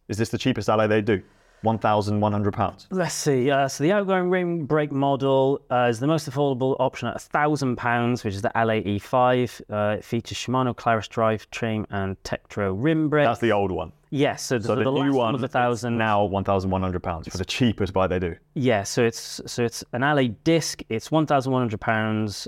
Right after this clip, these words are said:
Speaker 2: Uh, it gets the same Clarus group set, uh, and mechanical Tektro disc brakes.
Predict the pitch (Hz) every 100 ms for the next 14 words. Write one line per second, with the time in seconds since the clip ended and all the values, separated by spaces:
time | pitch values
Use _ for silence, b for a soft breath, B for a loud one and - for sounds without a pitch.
0 | - 101 101 104 92 110 - - - 107
1 | - - 147 139 123 - 139 123 107 -
2 | 120 117 - 117 107 - - - _ 107
3 | 101 101 101 104 107 107 - - 117 -
4 | 113 - - - - 104 95 104 - -
5 | 87 78 -